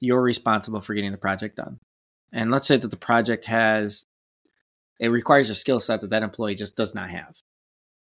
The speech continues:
right? So they're responsible for getting it done.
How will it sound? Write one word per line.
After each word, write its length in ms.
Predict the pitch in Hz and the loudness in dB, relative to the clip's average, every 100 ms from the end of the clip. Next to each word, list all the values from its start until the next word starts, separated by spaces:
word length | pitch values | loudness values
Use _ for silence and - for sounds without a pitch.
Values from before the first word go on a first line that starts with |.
| _ _ _ _ _ | _ _ _ _ _
right? 300 | 104 101 107 | -2 -2 -4
So 140 | - 123 | -4 4
they're 140 | 175 | 6
responsible 600 | 180 - 131 127 127 110 | 6 4 4 4 2 -6
for 120 | - | -6
getting 280 | 107 104 95 | -8 -8 -8
it 140 | 92 - | -8 -6
done. 440 | 101 98 - | -6 -8 -14